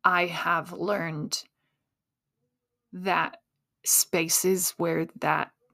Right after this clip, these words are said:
needs to be covered up just don't fit anymore,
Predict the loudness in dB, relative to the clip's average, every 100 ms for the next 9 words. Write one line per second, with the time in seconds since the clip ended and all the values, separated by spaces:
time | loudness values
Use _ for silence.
0 | _ -4 -2 0 0 0 -2 -4 -6 -4
1 | -4 -4 -4 -6 -8 -14 -8 -4 -4 -6
2 | -16 -20 _ _ _ _ _ -6 0 2
3 | 2 -2 -10 -14 -16 -10 -8 -8 -12 _
4 | _ -8 -6 -6 -6 -4 -4 -4